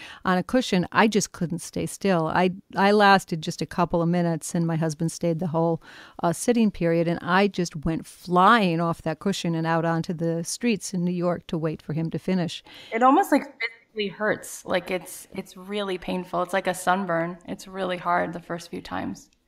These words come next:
Speaker 1: Well, it depends. I mean, some people find it just blissful, and people have different reactions. I mean,
Speaker 2: That's true. That was
Speaker 1: your
Speaker 2: just my experience.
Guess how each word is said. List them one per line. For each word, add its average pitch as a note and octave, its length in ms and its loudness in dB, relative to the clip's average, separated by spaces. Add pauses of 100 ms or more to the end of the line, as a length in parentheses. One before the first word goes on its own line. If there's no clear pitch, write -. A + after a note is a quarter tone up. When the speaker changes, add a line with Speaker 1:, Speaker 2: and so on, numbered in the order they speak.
(340)
Speaker 1:
Well, C#4+ 140 6
it C#4+ 60 4
depends. C4 560 4
I - 20 4
mean, F#3+ 140 4
some G3+ 200 0
people C4 280 -2
find G3 280 -2
it G#3 100 -6
just F3+ 240 -2
blissful, F3+ 520 0
and F3 180 0
people G#3+ 320 0
have F3+ 220 0
different G3 460 0
reactions. F3 760 0
I F#3+ 40 0
mean, F3+ 140 6
Speaker 2:
That's - 140 -6
true. B3 140 2
That G#3 160 6
was A#3 100 6
Speaker 1:
your A3 80 -4
Speaker 2:
just - 80 -12
my - 480 -12
experience. - 420 -2